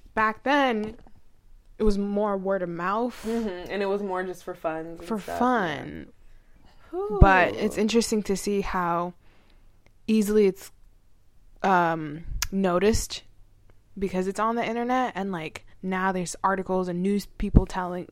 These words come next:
Speaker 1: you know what I mean? Like, getting
Speaker 2: Mm,
Speaker 1: information
Speaker 2: right.
Speaker 1: and making reports about it, and it's, yeah.
Speaker 2: The way news spreads these days.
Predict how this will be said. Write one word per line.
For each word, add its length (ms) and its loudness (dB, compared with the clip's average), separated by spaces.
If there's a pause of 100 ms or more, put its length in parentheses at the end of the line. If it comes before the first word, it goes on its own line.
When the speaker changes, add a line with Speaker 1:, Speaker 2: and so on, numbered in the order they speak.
(160)
Speaker 1:
you 140 -4
know 80 6
what 40 8
I 40 6
mean? 160 0
Like, 180 0
getting 200 2
Speaker 2:
Mm, 40 -4
Speaker 1:
information 600 0
Speaker 2:
right. 60 -2
Speaker 1:
and 120 -4 (480)
making 240 0
reports 480 -2
about 300 -4
it, 120 -4
and 440 -10 (400)
it's, 480 0 (220)
yeah. 220 -14 (240)
Speaker 2:
The 160 -2
way 180 2
news 300 0
spreads 400 -2
these 240 -6
days. 460 -12